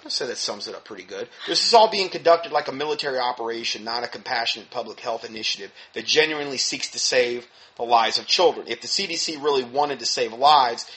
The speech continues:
it would aggressively promote alternative remedies, which can prevent nearly all winter flu cases and cancer cases as well. Now, there's a link to that subject.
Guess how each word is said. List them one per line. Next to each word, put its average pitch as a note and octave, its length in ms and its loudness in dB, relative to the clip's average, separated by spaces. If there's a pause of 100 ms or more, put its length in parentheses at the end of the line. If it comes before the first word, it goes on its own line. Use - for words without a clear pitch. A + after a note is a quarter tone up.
(100)
it D3 120 -8
would C#3 140 0
aggressively C3 560 -2
promote A#2 500 -6
alternative A2 600 -8
remedies, C#3 500 -2 (160)
which - 180 -4
can G3 140 2
prevent D#3 320 0
nearly C#3 300 -4
all E3 280 6
winter C#3+ 180 -2
flu A#2 180 -10
cases A2 440 -10
and C4+ 220 0
cancer E3+ 280 -2
cases B2+ 420 -8
as A#2+ 160 -8
well. A#2 260 0 (180)
Now, G2+ 100 -10
there's G#2 160 -6
a A#2+ 40 -4
link G#2+ 280 -10
to D#3+ 100 -6
that G3+ 300 2 (260)
subject. - 640 -4